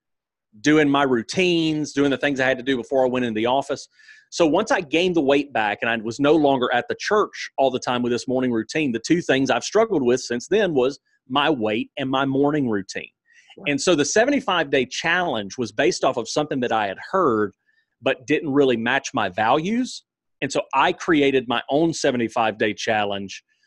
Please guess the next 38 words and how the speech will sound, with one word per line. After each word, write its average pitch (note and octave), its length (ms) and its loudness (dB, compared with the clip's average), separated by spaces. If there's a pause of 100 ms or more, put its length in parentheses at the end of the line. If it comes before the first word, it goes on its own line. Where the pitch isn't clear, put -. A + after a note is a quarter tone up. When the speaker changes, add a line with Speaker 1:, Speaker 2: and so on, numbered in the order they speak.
(260)
Speaker 1:
that B2+ 220 0
we've E3 160 4
now C#4+ 180 4
got G3+ 200 2
a C3+ 40 2
handful F#3+ 380 2
of C#3 80 2
people D3 300 2
walking C#3 420 2
through A#2+ 300 2
who B2 200 2
are G#2+ 180 2
business C#3 420 0
partners A2 400 -2
with A2 160 -2
us. G#2 160 -6
So A#2+ 100 0
we've A2+ 200 -4
seen E3+ 200 0
a C#3 60 0
lot B2 240 4
of G#2+ 100 -2 (580)
posi-, D3 420 2
is, C#3 200 -4
what's D3+ 220 2
been D3 240 0
really D4 240 4
crazy A2+ 480 0 (420)
is C3+ 400 2 (160)
seeing G3 420 2
people D3+ 320 0
who C3 160 2
had A#2+ 280 -2
no D3 220 2
inclination C#3+ 760 -2
to A#2 100 -6
do C#3 300 4
it, G#2+ 160 2